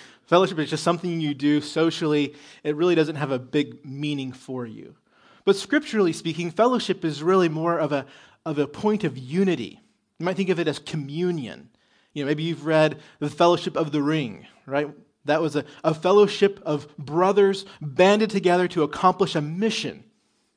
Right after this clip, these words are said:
They were on a task together. You could think of, you know, if the, the, the Society of Engineers at A and M, it's a fellowship of engineers. Everyone's gathered there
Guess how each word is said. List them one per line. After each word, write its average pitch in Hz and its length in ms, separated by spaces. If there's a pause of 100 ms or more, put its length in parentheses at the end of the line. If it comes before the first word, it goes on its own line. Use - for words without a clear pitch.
(140)
They 165 80
were 180 80
on 196 80
a 160 60
task - 580
together. 123 460 (960)
You 160 140
could 160 140
think 180 180
of, 143 240
you 151 80
know, 143 160
if 147 320
the, 135 240
the, 127 180 (160)
the 165 80
Society 175 420
of 160 60
Engineers 170 480
at 160 80
A 165 60
and 160 140
M, 165 100
it's 156 140
a 151 60
fellowship 196 600
of 165 160
engineers. 175 640
Everyone's 165 360
gathered 170 340
there 156 280